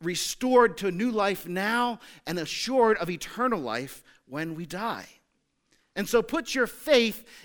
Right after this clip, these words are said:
in this great Savior, the merciful one and the powerful one who can deal with your sin and deal with you being separated from God and bring you together with him. He is a powerful and merciful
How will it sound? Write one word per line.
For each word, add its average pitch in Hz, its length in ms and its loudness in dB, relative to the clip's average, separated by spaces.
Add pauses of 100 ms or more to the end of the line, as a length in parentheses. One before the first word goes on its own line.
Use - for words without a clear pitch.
(100)
in 220 160 4
this 226 200 0
great 214 400 0 (200)
Savior, 156 640 -2
the 160 220 0 (160)
merciful 202 640 -2
one 139 240 -2
and 139 160 -4
the 147 60 -4
powerful 180 500 0
one 139 140 -6
who 170 100 -6
can 180 260 -6 (280)
deal 254 280 2
with 226 220 2
your 175 140 -2
sin 208 420 -2 (240)
and 185 240 -4
deal 269 260 0
with 220 160 0
you 220 120 -4
being 190 260 -4
separated 185 800 -2
from 156 240 -8
God 190 280 0
and 139 200 -4
bring 247 300 -2
you 175 240 -2 (220)
together 147 580 -2 (240)
with 220 240 0
him. 101 180 -12
He 233 320 -4
is 180 340 0 (220)
a 143 60 -8
powerful 165 800 0 (260)
and 160 180 -4
merciful 127 680 -8